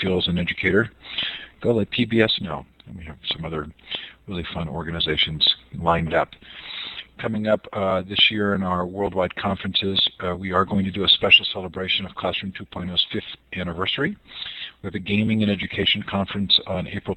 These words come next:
twenty-sixth planned. The alternate education conference, which would be homeschooling, unschooling, and the like, is May sixteenth to eighteenth. We are gonna include online learning in that.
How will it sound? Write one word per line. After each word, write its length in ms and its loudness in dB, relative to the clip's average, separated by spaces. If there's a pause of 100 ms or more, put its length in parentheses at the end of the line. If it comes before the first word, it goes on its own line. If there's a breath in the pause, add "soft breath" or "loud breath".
twenty-sixth 560 2 (100)
planned. 380 2 (540 loud breath)
The 80 2
alternate 500 6
education 640 0
conference, 600 -2
which 180 -12
would 100 -10
be 100 -8
homeschooling, 640 -2
unschooling, 560 -2
and 100 0
the 40 -2
like, 320 4
is 160 -4
May 300 0 (160)
sixteenth 460 0 (140)
to 180 -2
eighteenth. 440 0 (320)
We 80 -4
are 80 4
gonna 200 0
include 320 -4
online 440 0
learning 240 -2
in 120 -2
that. 180 2